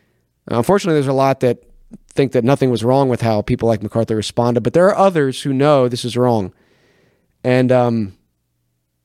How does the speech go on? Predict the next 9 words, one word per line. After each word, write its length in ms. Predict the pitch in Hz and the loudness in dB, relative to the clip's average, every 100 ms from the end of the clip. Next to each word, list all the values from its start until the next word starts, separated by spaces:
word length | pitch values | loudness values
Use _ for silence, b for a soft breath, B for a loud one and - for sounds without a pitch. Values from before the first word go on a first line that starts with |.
| _ _ _ _ _ - | _ _ _ _ _ -18
they, 320 | 123 117 147 | -12 0 0
they 160 | 147 151 | 2 0
wanna 260 | 143 190 | 2 2
hear 260 | 185 165 160 | 2 4 4
your, 240 | 135 135 - | 6 2 0
your 200 | 156 127 | 0 2
reasons 360 | 120 131 107 104 | 4 2 0 -4
for 140 | 107 | -2
this. 360 | 95 95 - | -2 -4 -8